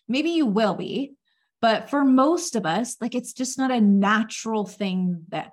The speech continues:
occurs for most of us.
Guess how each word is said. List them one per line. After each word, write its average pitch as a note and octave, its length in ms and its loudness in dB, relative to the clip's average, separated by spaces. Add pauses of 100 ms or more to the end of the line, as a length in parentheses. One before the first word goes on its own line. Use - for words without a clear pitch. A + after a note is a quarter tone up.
occurs - 760 -10 (640)
for B3+ 100 2
most G3+ 300 0
of - 80 -12
us. - 320 -16